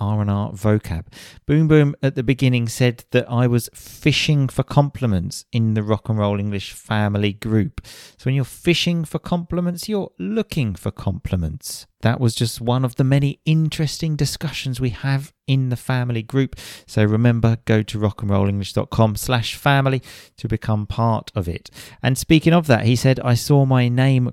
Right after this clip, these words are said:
crop up." So when it crops up, it appears. And about the episode, I said we've kind of missed the boat on the whole Eurovision thing 'cause it was actually two weeks ago, so missed the opportunity.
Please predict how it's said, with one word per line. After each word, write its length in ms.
crop 480
up." 400
So 180
when 100
it 140
crops 460
up, 320
it 240
appears. 880
And 180
about 280
the 80
episode, 460
I 80
said 180
we've 160
kind 240
of 100
missed 420
the 60
boat 720
on 240
the 80
whole 240
Eurovision 640
thing 220
'cause 140
it 120
was 120
actually 460
two 280
weeks 300
ago, 180
so 180
missed 440
the 100
opportunity. 920